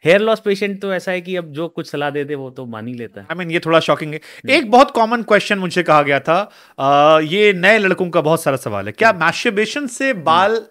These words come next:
Speaker 2: झड़ते हैं?
Speaker 1: हम्म।
Speaker 2: ये बहुत कॉमन क्वेश्चन
Speaker 1: ये,
Speaker 2: है।
Speaker 1: ये बहुत ज़्यादा कॉमन क्वेश्चन है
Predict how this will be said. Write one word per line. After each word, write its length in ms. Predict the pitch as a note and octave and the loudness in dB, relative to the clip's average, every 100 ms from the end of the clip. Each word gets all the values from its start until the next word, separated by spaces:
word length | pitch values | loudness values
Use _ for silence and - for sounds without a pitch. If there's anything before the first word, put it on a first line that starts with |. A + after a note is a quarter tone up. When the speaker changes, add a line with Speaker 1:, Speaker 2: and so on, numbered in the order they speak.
| _ | _
Speaker 2:
झड़ते 480 | C#3 - E3+ D#3+ G#3+ | -16 -6 -6 -4 -6
हैं? 160 | D3 E2+ | -6 -12
Speaker 1:
हम्म। 140 | A2 G2 _ _ _ _ - | -20 -20 _ _ _ _ -14
Speaker 2:
ये 200 | B2 F3 | -4 -2
बहुत 240 | D#3 F#3 | 0 -4
कॉमन 260 | - E3+ E3 | -2 -4 -4
क्वेश्चन 340 | C#3 C3+ B2+ | -8 -10 -6
Speaker 1:
ये, 60 | D#3 | -6
Speaker 2:
है। 140 | F3 | -6
Speaker 1:
ये 80 | D#3+ | -8
बहुत 220 | C#3+ C3 | -8 -8
ज़्यादा 200 | C#3+ C3+ | -8 -8
कॉमन 280 | C3+ A#2+ A#2+ | -8 -8 -8
क्वेश्चन 420 | A#2 G#2+ A#2 A2 | -8 -10 -12 -12
है 100 | C3+ | -14